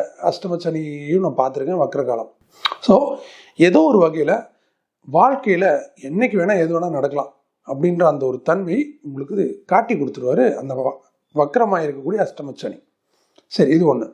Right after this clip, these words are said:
கழிவு உறுப்புகள்ல அதிக கவனம் செலுத்துங்க, நிறைய தண்ணி குடிங்க, நல்ல, அஹ், வயித்துக்கு சுகமான இன-, உணவா சாப்பிடுங்க, கண்டதையும் சாப்பிடாதீங்க. இதெல்லாம் அந்த அஷ்டம சனி வக்ரமாகும் போது நீங்க கடைபிடிக்க வேண்டிய விஷயங்கள்.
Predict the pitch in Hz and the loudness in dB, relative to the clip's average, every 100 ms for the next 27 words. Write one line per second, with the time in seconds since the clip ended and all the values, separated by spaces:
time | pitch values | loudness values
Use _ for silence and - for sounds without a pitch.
0 | _ _ - 196 240 277 247 202 170 175 | _ _ 2 4 4 4 4 2 2 2
1 | 151 139 185 139 147 226 214 156 143 135 | 4 4 2 2 -2 -4 -2 -2 -4 -6
2 | 135 123 131 123 131 156 226 - 135 156 | -10 -10 -12 -12 -6 -4 -2 0 -2 -2
3 | 139 120 120 - 127 170 233 151 113 - | -2 -4 -8 -12 -2 2 4 4 2 -6
4 | _ _ _ 123 117 120 196 240 208 202 | _ _ _ -8 -2 2 2 4 0 0
5 | 180 175 190 202 196 151 160 160 156 160 | -2 0 0 0 -2 -2 -2 -2 0 0
6 | 165 147 123 123 120 - - 131 196 196 | 0 -2 -2 -6 -12 -14 -8 -2 0 2
7 | 214 196 143 139 117 110 - _ _ _ | 0 0 0 0 -2 -4 -18 _ _ _
8 | _ _ _ 143 202 269 190 151 220 208 | _ _ _ 2 4 4 4 0 -4 -4
9 | 180 165 143 - 165 156 131 127 214 - | -4 -2 -2 0 -2 -2 -4 -4 -4 -6
10 | _ _ _ 143 170 294 - _ _ _ | _ _ _ -2 2 2 -2 _ _ _
11 | - 135 254 202 156 135 127 - 135 113 | 0 2 2 2 0 -2 -4 -6 -8 -10